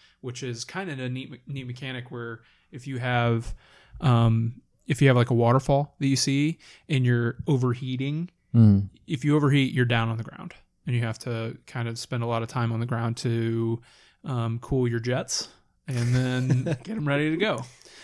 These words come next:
Speaker 2: Hmm.
Speaker 1: So you can cool your jets by jumping into a lake real quick, diving in and swimming around in the lake and then coming back out, which is kind of neat. So you could be flying through the air, going towards a waypoint, um, starting to overheat, and then you could dive into the water and then come back out and keep going,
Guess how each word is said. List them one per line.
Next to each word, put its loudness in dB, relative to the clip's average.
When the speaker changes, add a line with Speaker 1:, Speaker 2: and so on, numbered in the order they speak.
Speaker 2:
Hmm. 10
Speaker 1:
So 4
you -2
can -4
cool 0
your -2
jets -2
by 0
jumping 0
into 0
a 0
lake 0
real -4
quick, -12
diving -4
in -4
and -10
swimming -8
around -10
in -10
the -6
lake -6
and -8
then -8
coming -8
back -10
out, -8
which -14
is -12
kind -8
of -6
neat. -8
So -6
you -6
could -16
be -8
flying -6
through -8
the -6
air, -4
going -6
towards -8
a -8
waypoint, -6
um, -4
starting -4
to 0
overheat, 0
and -6
then -2
you 2
could -10
dive 0
into -2
the 0
water 0
and -2
then -6
come -10
back -10
out -10
and -14
keep -18
going, -20